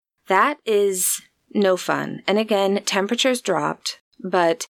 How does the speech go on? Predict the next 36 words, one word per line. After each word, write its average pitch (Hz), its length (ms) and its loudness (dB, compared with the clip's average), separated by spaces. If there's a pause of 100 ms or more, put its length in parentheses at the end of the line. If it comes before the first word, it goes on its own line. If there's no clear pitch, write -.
(140)
this 190 300 0
time 277 440 2
they 240 100 2
probably 208 480 0
dropped 180 480 0
between 175 600 0 (200)
one 196 180 4
and 254 100 2
a 277 40 2
half 247 260 2
and 226 100 2
two 220 180 0
and 208 80 2
a 202 60 0
half 190 540 -2
degrees 196 320 2
Celsius, 262 560 0
so 175 680 0 (240)
three 233 200 2
to 247 60 0
five 214 260 0
degrees 202 340 0
Fahrenheit. 226 720 2 (140)
I 190 100 -2
think, 180 400 -2 (760)
I 185 80 -2
think 180 180 -2
that's 165 240 -4
what - 140 -2
it - 100 -6
is. - 420 -4 (720)
It 254 160 0
dropped, 151 540 -2
the 233 80 -4
temperature 196 420 -2
dropped, - 500 -6